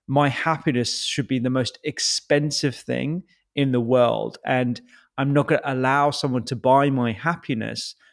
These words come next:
for such a small amount, for such a small action." And for, for me, that's been r-, absolutely revolutionary, just a reminder of just how expensive my happiness should be, because that is the most precious thing, and it leads to so many inroads into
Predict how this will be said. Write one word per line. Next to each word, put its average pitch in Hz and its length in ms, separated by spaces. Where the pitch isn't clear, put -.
for 139 100
such - 300
a 127 40
small 123 640
amount, 123 420
for 127 60
such - 260
a - 40
small 123 420
action." - 540
And 139 260
for, 147 300
for 151 140
me, 185 200
that's 135 200
been 127 300
r-, 127 160
absolutely 156 540
revolutionary, 123 800
just 165 340
a 143 80
reminder 127 920
of 113 380
just 151 320
how 143 180
expensive 123 680
my 117 180
happiness 110 420
should - 200
be, 123 160
because 127 320
that 135 180
is 123 100
the 131 80
most 120 320
precious - 420
thing, 113 260
and 117 100
it 110 80
leads 123 300
to 120 240
so 139 480
many 127 320
inroads 120 460
into 117 480